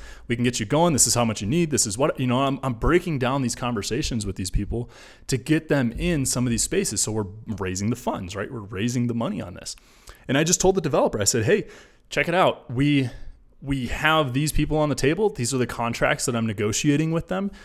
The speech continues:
These are the different, like, components and stuff. I have a phone call for, with this person next week at this time,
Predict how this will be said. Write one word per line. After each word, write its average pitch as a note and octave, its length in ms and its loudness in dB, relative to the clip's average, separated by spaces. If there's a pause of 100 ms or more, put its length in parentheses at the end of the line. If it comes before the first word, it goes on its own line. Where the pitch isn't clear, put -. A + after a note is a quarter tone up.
(160)
These A#2+ 160 -2
are A#2+ 40 2
the A2+ 100 0
different, A#2 340 -2
like, A2+ 180 -4
components B2+ 460 -2
and D#3 60 -2
stuff. D#3 240 -2
I A2+ 40 -6
have A2 120 -4
a - 20 -8
phone A#2+ 220 -2
call A2 260 0
for, G#2+ 140 -4
with A2 160 -2
this C3+ 120 0
person C3+ 540 4
next C3+ 220 -2
week - 160 -4
at - 80 -6
this E3 120 2
time, D#3+ 380 -2